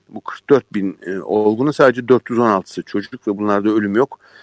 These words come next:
On on dokuz yaşta, daha, e, adolesan yaşta ise beş yüz kırk dokuz olgu var. Bir tane demin bahsettiğim ölüm vardı. E, e,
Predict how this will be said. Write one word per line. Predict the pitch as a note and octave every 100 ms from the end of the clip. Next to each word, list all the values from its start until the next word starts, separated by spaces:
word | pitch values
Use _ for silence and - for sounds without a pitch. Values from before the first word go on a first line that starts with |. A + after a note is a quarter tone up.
| - - _ -
On | B2+
on | C3 B2
dokuz | A2 - F#2+ F#2+
yaşta, | G2+ - C3+ C3
daha, | G2 G#2+ G2+ -
e, |
adolesan | G2+ E2+ G2 G2 G2+ G#2+ F#2+
yaşta | E2 - G2
ise | - C3
beş | A#2 G#2 -
yüz | -
kırk | -
dokuz | - G2+ G2
olgu | D#2+ E2+
var. | G2+ A#2
Bir |
tane | - D2+ G2+ - _
demin | E2+ E2 E2+
bahsettiğim | D#2 - F2+ A2+ F2+
ölüm | F#2 F2
vardı. | D2+ D#2 B2 - - - - - - -
E, |
e, | C3 C3+